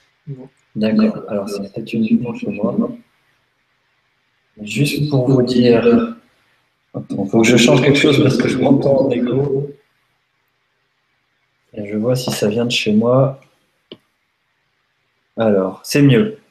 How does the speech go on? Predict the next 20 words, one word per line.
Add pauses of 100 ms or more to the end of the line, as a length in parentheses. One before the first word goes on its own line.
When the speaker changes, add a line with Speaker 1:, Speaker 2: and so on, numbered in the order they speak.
Speaker 2:
C'est
parti,
écoute,
Michael.
Donc,
euh, (1400)
je
voulais
vous
dire,
oui,
euh,
j'ai
oublié
de
le
dire
en
début
d'émission,